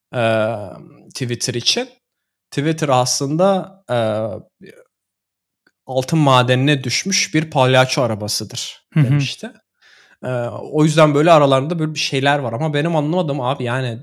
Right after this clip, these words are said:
Speaker 1: dünyanın en zengin insanlarısınız. Yani <laughs> lise seviyesinde muhabbet dönüyor.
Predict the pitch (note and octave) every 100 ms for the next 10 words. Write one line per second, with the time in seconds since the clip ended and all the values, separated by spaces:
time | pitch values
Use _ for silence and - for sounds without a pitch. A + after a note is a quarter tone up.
0 | - - C3 B2+ B2+ C3+ C#3+ C3 A#2 C3
1 | C#3 C3 B2+ - A#2 A#2+ B2+ - A#2 C3
2 | - - - - - _ - B2+ B2+ C3+
3 | D#3+ - E3 D3+ A#4 E4+ E4+ D#3+ - F#3
4 | F#3+ G3 G#3 - G3 G3+ G3 A3+ G#3 F3+
5 | F#3 F3 F3 - D#3+ C#3+